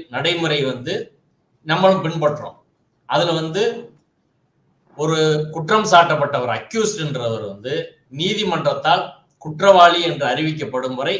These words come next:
அவர் இன்னசென்ட் அப்படின்னு தான் கருதப்படணும் அப்படின்றது ஒண்ணு. ரெண்டாவது,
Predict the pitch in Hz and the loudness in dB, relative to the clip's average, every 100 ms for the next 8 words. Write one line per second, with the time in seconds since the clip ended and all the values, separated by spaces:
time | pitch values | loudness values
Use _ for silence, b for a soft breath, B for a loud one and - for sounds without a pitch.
0 | - 131 135 147 - _ _ _ _ _ | -6 -2 -2 -2 -8 _ _ _ _ _
1 | _ _ _ - - 151 196 190 165 117 | _ _ _ -20 -10 -2 0 2 0 -4
2 | - _ _ _ _ 123 143 170 175 175 | -12 _ _ _ _ -8 -6 -2 0 0
3 | 151 175 175 165 120 117 104 113 135 131 | 0 0 0 -2 -4 -6 -8 -8 -8 -8
4 | 135 127 135 113 - _ _ _ _ 113 | -6 -4 -4 -8 -12 _ _ _ _ -8
5 | 139 175 175 147 | 2 6 6 4